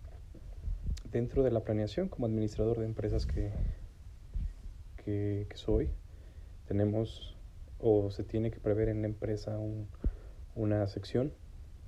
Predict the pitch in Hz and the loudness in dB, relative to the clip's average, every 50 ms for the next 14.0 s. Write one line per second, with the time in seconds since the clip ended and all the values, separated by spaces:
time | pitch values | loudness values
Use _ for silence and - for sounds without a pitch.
0 | - - - 110 - - 123 123 113 110 107 104 - - - - - - - - | -12 -4 -4 -4 0 2 2 4 4 4 2 0 -2 -4 -12 -2 -2 -2 -2 -2
1 | - - - - - - - - - - - - - - - - - - - - | -8 -14 -16 -16 -16 -14 -14 -14 -12 -12 -12 -12 -12 -14 -14 -14 -14 -14 -14 -16
2 | - - - - - - - - - - - - - 110 107 107 110 107 104 107 | -16 -14 -14 -14 -14 -14 -14 -14 -14 -14 -12 -6 -2 0 2 4 4 4 4 4
3 | 110 107 104 104 104 104 - - - - - - - - 113 110 - - - - | 4 4 4 2 0 -2 -6 -10 -12 -14 -14 -12 -8 -6 -6 -6 -6 -10 -14 -6
4 | - 117 - - 110 - 117 - 113 107 110 - - 117 113 - - 117 - - | -6 -6 -6 -6 -8 -8 -2 0 2 2 2 2 0 0 0 0 -4 -6 -2 0
5 | 110 113 110 - 110 101 101 - - - - - - - - - - - - - | 0 0 0 -2 -6 -8 -8 -10 -12 -12 -12 -14 -14 -2 0 0 0 0 -2 -10
6 | - - - - - - - - - - - - - 101 104 101 101 101 101 98 | -14 -16 -16 -16 -14 -14 -12 -14 -14 -14 -14 -8 -2 2 4 4 6 6 4 4
7 | 95 101 101 98 98 98 98 101 120 139 - - - - - - - - - - | 6 4 4 8 8 8 8 8 4 2 -2 -10 -14 -16 -14 -14 -12 -12 -12 -12
8 | - - - - - - - - - 107 113 110 - 120 117 - 131 123 - - | -12 -14 -14 -14 -14 -14 -14 -8 -2 2 2 2 2 2 0 -2 -2 -2 0 0
9 | 123 113 107 104 - - - - 104 104 104 104 101 - - - - - - - | 0 0 0 -2 0 0 2 2 2 2 0 -4 -8 -10 -12 -12 -12 -12 -12 -12
10 | - - - - - - - 104 - - 110 101 - 101 - - 147 147 - - | -12 -12 -12 -12 -6 -4 -4 -4 -2 -4 -4 -4 -4 -6 -2 -2 -4 -4 0 2
11 | 120 117 117 - - - - - - - - - - - - 110 110 117 135 131 | 2 2 2 0 -8 -12 -14 -14 -16 -16 -16 -16 -16 -2 2 4 8 8 6 6
12 | 120 - - 104 98 98 - - - - 117 107 107 110 101 - 101 101 - 107 | 4 0 0 -2 -2 -2 -4 -8 -12 -8 -6 -4 -4 -4 -4 -4 -6 -4 -2 -2
13 | 113 120 117 110 110 - - 101 - 104 101 104 101 104 101 - 107 104 104 | 0 2 2 0 0 -2 -8 -4 0 0 0 2 0 -2 -4 -4 -4 -4 -4